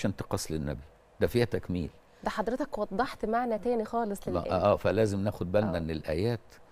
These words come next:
Speaker 1: القرآن أصله ليه ظهر وليه بطن وليه حد وليه مطلع. واخدي بالك؟
Speaker 2: نعم.
Speaker 1: فظاهر
Speaker 2: مم.
Speaker 1: الآية تفتكر إن هو له مثيل كتير
Speaker 2: صحيح، زيه زينا.
Speaker 1: في ظاهرة، لكن
Speaker 2: مم.
Speaker 1: في باطنها إن هو لا مثيل له،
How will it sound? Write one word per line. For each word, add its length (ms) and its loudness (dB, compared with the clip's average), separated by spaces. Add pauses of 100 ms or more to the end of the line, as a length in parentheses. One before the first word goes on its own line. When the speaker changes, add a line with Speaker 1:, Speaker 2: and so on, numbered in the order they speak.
(320)
Speaker 1:
القرآن 600 -2
أصله 240 -4
ليه 300 0
ظهر 360 0 (420)
وليه 220 0
بطن 360 0 (480)
وليه 200 2
حد 300 0
وليه 180 2
مطلع. 340 -2 (1500)
واخدي 260 -6
بالك؟ 180 2
Speaker 2:
نعم. 140 -10
Speaker 1:
فظاهر 420 6
Speaker 2:
مم. 60 4
Speaker 1:
الآية 320 4
تفتكر 500 -2
إن 120 0
هو 240 2 (280)
له 240 4
مثيل 340 2
كتير 500 -2 (360)
Speaker 2:
صحيح، 260 -6
زيه 260 4
زينا. 380 2
Speaker 1:
في 120 4
ظاهرة، 400 6 (180)
لكن 180 4
Speaker 2:
مم. 60 0
Speaker 1:
في 80 4
باطنها 520 6 (400)
إن 160 2
هو 180 4
لا 140 6
مثيل 460 2
له، 180 2